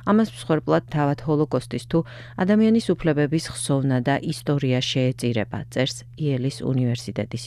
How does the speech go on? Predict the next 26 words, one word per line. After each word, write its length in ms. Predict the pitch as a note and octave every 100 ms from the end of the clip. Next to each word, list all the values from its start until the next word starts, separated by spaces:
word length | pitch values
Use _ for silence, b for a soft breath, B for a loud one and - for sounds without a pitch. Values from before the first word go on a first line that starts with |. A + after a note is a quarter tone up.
| -
ისტორიკოსი. 640 | - A#2+ A#2 - - - - - - -
ნიუ-იორკ 300 | G#3+ B3 B3+
თაიმსში 420 | - A#3 G#3+ - A3+
ოცი 140 | G3+ -
თებერვალს 440 | G3 F#3 F#3 F#3
გამოქვეყნებულ 640 | F3 F3 E3 E3+ E3 E3 E3+
სტატიაში 520 | - E3 E3 E3+ -
ავტორები 480 | F3 E3 E3 C#3+ C3 -
ენდრიუ 380 | D3+ D3+ D3+ D#3
კრამერი 520 | - C#3+ C#3 B2 B2 B2
და 100 | B2+
ენდრიუ 360 | C#3 C#3 - C3+
ჰიგინსი 440 | F#3+ F#3 G#3+ - A#3
შიშობენ, 420 | - F#3 G3 G3+ G#3
რომ 100 | A3+ A3 B B -
მსხვერპლის 440 | - A3 - A#3 G3
რაოდენობის 580 | F3+ E3 E3 D#3+ D3+ E3
ზრდასთან 480 | D#3+ E3 D#3+ - F3
ერთად 260 | E3 - F3+ -
კონფლიქტში 580 | D#3 D3+ D3 - - E3+
არმიის 480 | - D#3+ F3+ F#3 - -
ჩართვის 400 | C#3+ - D3 -
საფრთხეც 380 | D3 C3 - C3 -
მატულობს. 520 | B2+ A#2 - - - - B B B -
სამთვიანი 480 | F3+ F3 F#3 E3 D3+
კრიზისი 400 | E3 F#3+ D#3 -